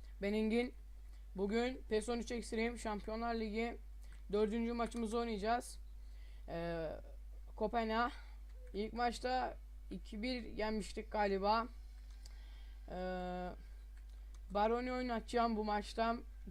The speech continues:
Defansif, e, defansı koruyacak aynı ataklara karşı. Orta saha.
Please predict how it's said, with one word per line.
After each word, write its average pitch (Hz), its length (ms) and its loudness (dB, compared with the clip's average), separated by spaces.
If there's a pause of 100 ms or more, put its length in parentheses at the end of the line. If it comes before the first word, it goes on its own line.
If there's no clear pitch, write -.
Defansif, 214 600 2 (1400)
e, 160 460 -2 (140)
defansı 226 520 4
koruyacak 214 460 6
aynı 202 300 2
ataklara 185 520 -2
karşı. 196 560 2 (760)
Orta 175 320 -2
saha. 196 420 2